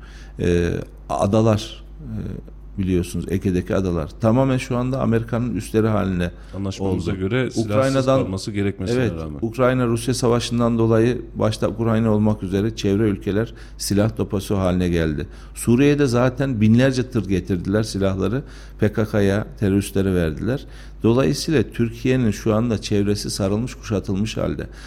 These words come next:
Speaker 1: Dolayısıyla bizim yapmamız gereken bir an önce dışarıya bağımlı olduğumuz ne varsa üretebilmek. Bunu üretebilmek için de insan kaynağı gerekli.
Speaker 2: Evet.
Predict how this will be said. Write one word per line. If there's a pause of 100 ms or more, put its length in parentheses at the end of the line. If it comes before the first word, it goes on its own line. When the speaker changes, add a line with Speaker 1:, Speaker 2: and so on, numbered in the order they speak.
(180)
Speaker 1:
Dolayısıyla
bizim
yapmamız
gereken
bir
an
önce (600)
dışarıya
bağımlı
olduğumuz
ne
varsa
üretebilmek. (360)
Bunu
üretebilmek
için
de
insan
kaynağı
gerekli.
Speaker 2:
Evet.